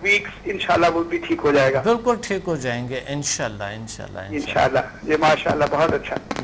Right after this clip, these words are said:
Speaker 2: जी, बहुत अच्छा डॉक्टर साहब, आपने, आ, बहुत अच्छा लगा, बहुत अच्छा लगा
Speaker 1: बहुत
Speaker 2: कॉल
Speaker 1: शुक्रिया।
Speaker 2: करने।
Speaker 1: एक म-, छोटा सा था,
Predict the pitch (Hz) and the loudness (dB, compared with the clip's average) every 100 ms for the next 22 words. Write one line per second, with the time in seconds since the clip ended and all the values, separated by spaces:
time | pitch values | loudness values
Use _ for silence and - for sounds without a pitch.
0 | 120 - 135 147 139 151 170 190 185 196 | -6 -2 0 0 2 6 6 6 2 6
1 | 180 160 123 135 139 131 - 160 160 151 | 6 6 4 -2 -2 -4 2 6 6 4
2 | - 131 123 123 123 131 123 - - - | -2 0 2 0 -4 -4 -6 -10 -20 -12
3 | - - - 110 107 104 104 120 123 135 | -12 -10 -12 -8 -6 -8 -8 -2 0 0
4 | 123 123 113 - 104 104 - 156 151 147 | -4 -10 -10 -8 -8 -4 2 4 4 2
5 | 147 - - 123 131 131 127 131 123 123 | -2 -4 -6 -2 0 -2 -2 -4 -2 -4
6 | 123 120 - - - - - 147 156 151 | -8 -10 -18 -20 -20 -14 -10 -6 -2 -2
7 | 120 123 156 151 120 117 - - 277 302 | 0 0 2 0 0 -4 -8 -2 0 0
8 | - 269 233 226 214 226 226 233 226 226 | -2 -4 0 0 0 0 2 2 2 2
9 | 214 208 202 214 208 | 0 0 0 0 0